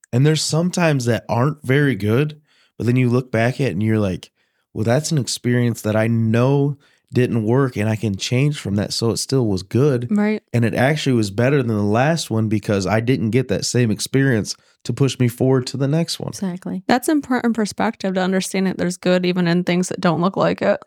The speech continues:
Speaker 3: Mm-hmm.
Speaker 2: You know, there's learning in times whenever we don't do as well or whatever our service doesn't feel great for some reason, and you figure out what was wrong,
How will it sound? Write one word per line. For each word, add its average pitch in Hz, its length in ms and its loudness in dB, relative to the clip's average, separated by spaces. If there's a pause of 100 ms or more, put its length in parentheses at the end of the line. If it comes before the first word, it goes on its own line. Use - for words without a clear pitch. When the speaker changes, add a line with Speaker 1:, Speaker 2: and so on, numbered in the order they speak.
(120)
Speaker 3:
Mm-hmm. 180 140 -2
Speaker 2:
You 196 100 4
know, 170 160 2
there's 180 240 2
learning 196 760 2
in 196 160 2
times 180 320 2
whenever 180 340 0
we 165 240 0 (340)
don't - 340 0
do 180 180 2
as 175 140 -2
well 175 340 2
or 170 100 -2
whatever 170 300 -2
our 165 80 0
service 170 320 -4
doesn't 175 260 -10
feel 165 180 0
great 170 280 -2
for 170 120 0
some 170 180 0
reason, 170 340 0
and 175 140 0
you 170 80 2
figure 175 220 0
out 170 120 -4
what 170 200 -2
was 170 180 -2
wrong, 175 380 0